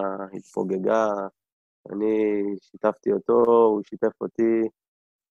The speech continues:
דיברנו על הצוות, היה חשוב לו להבין דרכי, איך הצוות, ומה הם מרגישים, ואני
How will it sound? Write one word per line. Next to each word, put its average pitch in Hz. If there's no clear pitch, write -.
דיברנו 101
על 98
הצוות, 123
היה 101
חשוב 117
לו 113
להבין 107
דרכי, 117
איך -
הצוות, 123
ומה 98
הם 98
מרגישים, 117
ואני 92